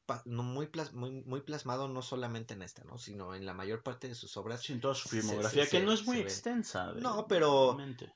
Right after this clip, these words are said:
Speaker 1: pero sí, sí, sí le imprimió, sí, sí tiene su sello. Yo creo
Speaker 2: Ujú.
Speaker 1: que no por nada, pues, eh, él tiene en su lugar muy bien puesto dentro del género, güey.
Speaker 2: No,
Speaker 1: Es
Speaker 2: en general dentro del cine.
Speaker 1: Mm, sí.
Speaker 2: Es reconocido, porque, bueno, es muy triste saber que,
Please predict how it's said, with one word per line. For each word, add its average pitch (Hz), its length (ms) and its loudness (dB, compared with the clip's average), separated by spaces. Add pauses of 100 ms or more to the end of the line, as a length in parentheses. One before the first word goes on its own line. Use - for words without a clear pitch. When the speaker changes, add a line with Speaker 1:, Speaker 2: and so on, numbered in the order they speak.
(100)
Speaker 1:
pero 123 240 8
sí, 147 580 2 (640)
sí, 110 260 -4
sí 131 180 -4
le 139 100 0
imprimió, 110 680 -4 (220)
sí, - 320 -8
sí - 180 -8
tiene 131 280 -6
su 123 160 -12
sello. 101 420 -6
Yo 117 160 2
creo 147 140 2
Speaker 2:
Ujú. 156 80 0
Speaker 1:
que 139 100 -2
no 113 160 -4
por 110 220 -2
nada, 104 400 -4 (400)
pues, - 260 -10
eh, 85 380 -12
él 107 240 -4
tiene 107 260 -2
en 113 80 -8
su 117 160 -8
lugar 87 420 -6 (480)
muy 90 240 -12
bien 87 200 -14
puesto - 580 -8
dentro - 280 -18
del - 140 -20
género, - 420 -10
güey. - 120 -20 (340)
Speaker 2:
No, 180 200 6
Speaker 1:
Es 151 80 4
Speaker 2:
en 135 100 4
general 156 380 10
dentro 285 280 4
del 95 200 2
cine. 131 500 2
Speaker 1:
Mm, 117 100 -6
sí. 101 260 -6
Speaker 2:
Es 139 280 8
reconocido, 139 680 4
porque, 135 300 8
bueno, 131 300 4
es 113 60 4
muy 123 180 4
triste 123 360 2
saber 101 380 0
que, 104 360 0